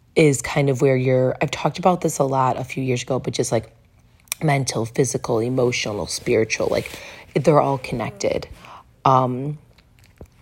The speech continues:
and we don't realize sometimes how much the mental affects the physical, the physical amen-, affects the mental. And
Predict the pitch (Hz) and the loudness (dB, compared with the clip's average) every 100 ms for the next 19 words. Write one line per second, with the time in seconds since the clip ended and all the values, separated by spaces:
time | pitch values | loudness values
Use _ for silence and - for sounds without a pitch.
0 | - _ _ - - - - 165 151 139 | -20 _ _ -14 -14 -2 4 4 4 2
1 | 139 143 - 156 147 143 123 143 170 165 | 0 -2 0 0 2 0 2 6 8 6
2 | 131 117 120 127 - 127 - 123 123 - | 2 -2 -2 -2 -2 -4 -6 -6 -6 -4
3 | 127 123 - 131 131 131 131 - 104 - | -4 -4 -6 -4 -4 -2 -2 0 -2 -2
4 | 69 - - - 131 - - 127 127 - | -6 -8 -12 -6 -2 -2 -2 -2 -2 -4
5 | - - 127 120 117 117 - _ - 131 | -6 -4 -2 -2 -2 -6 -12 _ -10 -10
6 | - - 127 - 127 120 120 - 127 135 | -8 -6 -6 -6 -6 -4 -4 -4 -4 -6
7 | - - - - - - _ _ _ _ | -10 -20 -20 -20 -20 -20 _ _ _ _
8 | _ _ _ _ _ - - - - _ | _ _ _ _ _ -20 -20 -20 -20 _
9 | _ 175 156 143 139 139 | _ 4 4 4 2 -2